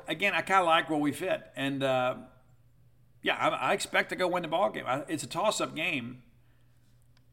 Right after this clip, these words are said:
But, I, you know, I think when you don't have a quarterback, and we've been there, let's not look at, you know, the, the helmet stickers here.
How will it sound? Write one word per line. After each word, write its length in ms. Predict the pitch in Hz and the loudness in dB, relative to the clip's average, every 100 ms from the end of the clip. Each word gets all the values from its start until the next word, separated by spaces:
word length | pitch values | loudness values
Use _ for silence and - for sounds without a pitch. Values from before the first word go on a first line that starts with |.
| - _ | -20 _
But, 120 | 147 | 2
I, 160 | 165 160 | 4 4
you 120 | 160 | 2
know, 100 | 151 - - - | 0 -2 -16 -8
I 100 | 147 | -6
think 280 | 180 175 - | -4 -6 -10
when 160 | 147 147 | -4 -2
you 80 | 147 | 0
don't 180 | 165 202 | 0 0
have 180 | 180 | -2
a 40 | 160 | -4
quarterback, 540 | - 190 156 123 - | 2 4 4 0 -2
and 60 | 143 | -2
we've 140 | 185 | 0
been 200 | 165 185 | 0 2
there, 180 | 139 110 - - - - - - _ _ - - - - - - | 0 -4 -14 -20 -20 -20 -20 -20 _ _ -20 -20 -20 -20 -20 0
let's 240 | 151 - | 0 2
not 200 | 185 151 | 2 2
look 200 | 165 170 | 0 0
at, 200 | 139 - | -4 -4
you 120 | 156 | -4
know, 60 | 131 | -2
the, 180 | 120 127 | -2 -8
the 140 | 131 | -6
helmet 400 | 120 120 190 185 | -6 -2 -2 -2
stickers 400 | - 131 127 117 | -6 -6 -6 -10
here. 300 | 123 117 123 | -8 -8 -8